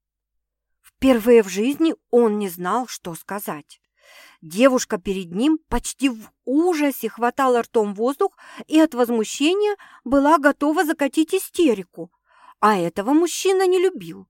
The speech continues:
и не терпел. К слову, у внезапной попутчицы были все основания для негодования,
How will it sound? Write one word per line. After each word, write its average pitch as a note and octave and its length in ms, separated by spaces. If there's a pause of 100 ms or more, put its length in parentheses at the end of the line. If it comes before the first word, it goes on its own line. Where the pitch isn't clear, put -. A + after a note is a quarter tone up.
(120)
и A#3 120
не C#4+ 160
терпел. E3+ 500 (400)
К - 80
слову, G3+ 640
у G#3 80
внезапной A3 640
попутчицы E3+ 680
были G#4 220
все - 180
основания B3+ 640
для G3+ 140
негодования, G3+ 840